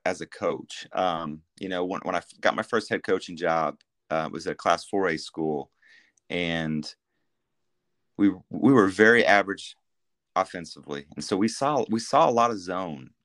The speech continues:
um, and so I had to really grow in that area. Um, then I got, um, my fourth year at Mount Saint Mary, we had, uh, an influx of three or four really good players.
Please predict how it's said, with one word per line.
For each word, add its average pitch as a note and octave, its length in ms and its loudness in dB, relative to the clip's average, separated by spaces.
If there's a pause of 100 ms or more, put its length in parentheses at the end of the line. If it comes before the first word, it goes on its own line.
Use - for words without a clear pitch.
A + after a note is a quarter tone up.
um, D2+ 560 -6
and - 100 -12
so A2 100 4
I A2+ 40 8
had A#2+ 160 -2
to F2 80 -4
really G#2 300 2
grow F2+ 420 0
in D#2+ 80 -6
that D#2 160 -2
area. D#2 460 -2 (640)
Um, D#2 580 -2 (1080)
then G2+ 120 2
I F#2+ 100 4
got, F#2 320 4 (340)
um, F2 520 -10
my F2+ 160 -2
fourth A#2+ 360 -4
year A2 200 2
at - 60 -4
Mount F2+ 200 -4
Saint F#2 220 -6
Mary, F2 460 -2 (400)
we F2+ 140 -6
had, E2+ 420 0 (140)
uh, E2 220 -4
an - 120 -6
influx G2 500 -4
of D#2 160 -4
three A2 260 0
or F#2+ 60 2
four F#2+ 320 0
really F#2+ 260 2
good E2 180 -2
players. - 600 -4